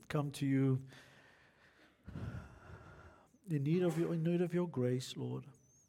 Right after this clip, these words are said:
uh, in need of your, your empowering spirit, your illuminating spirit, Lord, to open our eyes, Lord, to minister to our hearts the truth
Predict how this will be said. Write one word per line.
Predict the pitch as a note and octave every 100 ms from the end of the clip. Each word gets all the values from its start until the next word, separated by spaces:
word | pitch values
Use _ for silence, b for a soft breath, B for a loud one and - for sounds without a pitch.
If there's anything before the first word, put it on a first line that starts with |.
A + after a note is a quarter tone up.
| _ _ - -
uh, | C3 C3 C3
in | C#3 C3+
need | C#3+
of | D#3 D#3
your, | D#3 D3 - B B B B B B -
your | D#3 D3
empowering | C#3+ - - _ - D3+ D#3 D3+ D3+
spirit, | - - C#3 C3+ C#3 - - - _ _ b b b
your | - C#3+
illuminating | C3+ C3 C#3 D3+ D3+ C#3+ C#3+
spirit, | C3+ - B2+ B2+ B2+ -
Lord, | D3 C#3 C3+
to | D#3
open | D3 C#3 D3+
our | D3 D3
eyes, | C3 B2+ B2+ C3 - - _ _ b b b b b b b b -
Lord, | D3+ C#3
to | C#3+ - C3+
minister | C#3 D3 - D3+
to | D3+ D3
our | D3 C#3+
hearts | - C3 B2 B2 - - - _
the | D#3 C3+
truth | C3+ - D#3 C#3 C3 -